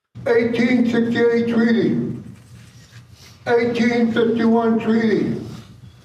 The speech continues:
eighteen eighty-nine treaty, June twenty-fourth, nineteen twenty-four, that we are come to be a citizen of the United States.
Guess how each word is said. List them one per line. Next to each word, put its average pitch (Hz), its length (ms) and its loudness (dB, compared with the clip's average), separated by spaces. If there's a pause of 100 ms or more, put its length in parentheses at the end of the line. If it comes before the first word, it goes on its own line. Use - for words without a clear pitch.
(100)
eighteen 226 560 2
eighty-nine 220 640 2
treaty, 220 560 0 (840)
June 240 360 2
twenty-fourth, 233 720 0
nineteen 220 540 2
twenty-four, 226 580 2
that 233 240 2
we 226 200 2
are 226 200 2
come 226 280 0
to 226 160 2
be 226 120 2
a 220 160 2
citizen 226 280 0
of 226 60 2
the 220 100 2
United 208 420 2
States. - 580 -2